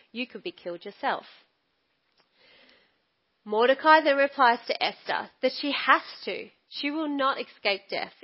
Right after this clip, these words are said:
if she does not stop this, and reminds her that she is there for a reason.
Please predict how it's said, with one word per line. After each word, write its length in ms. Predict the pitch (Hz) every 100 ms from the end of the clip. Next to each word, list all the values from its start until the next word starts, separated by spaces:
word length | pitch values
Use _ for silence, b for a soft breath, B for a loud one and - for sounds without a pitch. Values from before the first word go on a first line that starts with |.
| -
if 80 | -
she 160 | 214
does 220 | 202 190
not 280 | 214 196 -
stop 340 | - 185 - -
this, 220 | - - _ _ B B -
and 100 | 233
reminds 600 | 233 233 220 269 269 -
her 260 | - - - b b
that 120 | 214
she 320 | - - 269 269
is 220 | - 202 -
there 360 | 190 180 - 170 _
for 220 | 202 196
a 60 | 196
reason. 500 | 196 202 - 160 202